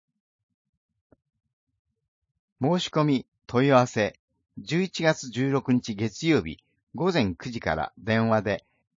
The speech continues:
介護福祉課地域ケア係、電話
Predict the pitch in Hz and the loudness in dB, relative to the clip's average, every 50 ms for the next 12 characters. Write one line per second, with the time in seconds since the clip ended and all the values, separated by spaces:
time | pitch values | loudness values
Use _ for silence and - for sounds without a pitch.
0 | _ _ - - 143 160 170 170 170 175 170 - - 156 - - - 143 131 107 | _ _ -4 -2 0 0 2 2 0 0 0 -4 -8 -8 -8 -4 0 0 0 0
1 | - - - 143 156 165 - - - - - 143 135 135 113 - - - 110 - | 0 -4 -6 -6 -6 -6 -8 -12 -8 -2 0 2 2 2 2 0 -4 -8 -6 -6
2 | 87 80 80 - - _ _ _ _ _ _ _ _ _ _ _ _ - - 123 | -6 -8 -8 -10 -14 _ _ _ _ _ _ _ _ _ _ _ _ -2 2 2
3 | 143 156 156 147 143 139 135 - | 2 2 2 2 2 2 2 2